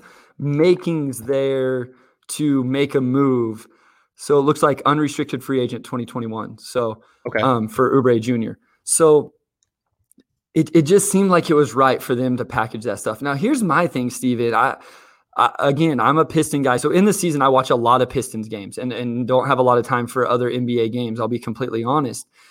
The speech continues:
Speaker 1: What happened with James Wiseman? 'Cause I like that pick. I thought he was a good fit there. It s-, looked like it started out well, and then things went south really fast.
Speaker 2: Well, I think that, that this team and that player in particular falls victim to the time zone that they play in, because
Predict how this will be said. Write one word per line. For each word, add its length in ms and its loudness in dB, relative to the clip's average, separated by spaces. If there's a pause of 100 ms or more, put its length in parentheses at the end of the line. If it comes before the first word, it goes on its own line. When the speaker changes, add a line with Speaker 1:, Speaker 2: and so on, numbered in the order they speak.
(300)
Speaker 1:
What 300 0
happened 420 2
with 100 2
James 320 0
Wiseman? 480 0
'Cause 140 0
I 160 4
like 360 2
that 200 0
pick. 180 -4
I 80 -2
thought 180 0
he 80 2
was 120 0
a 60 -4
good 200 -4
fit 300 -6
there. 240 4
It 40 2
s-, 220 -8
looked 220 -2
like 140 0
it 80 -2
started 360 2
out 280 4
well, 220 4
and 140 -2
then 160 -2
things 360 -2
went 180 -6
south 420 -2
really 280 -2
fast. 540 -12 (520)
Speaker 2:
Well, 340 2
I 180 2
think 280 -6
that, 180 -4 (440)
that 400 -4
this 260 -4
team 500 -10
and 200 -8
that 200 -4
player 320 -4
in 180 -8
particular 640 -8
falls 320 -6
victim 400 -6
to 140 -10
the 140 -10
time 360 -6
zone 220 -10
that 160 -10
they 120 -6
play 300 -8
in, 140 -12
because 460 -8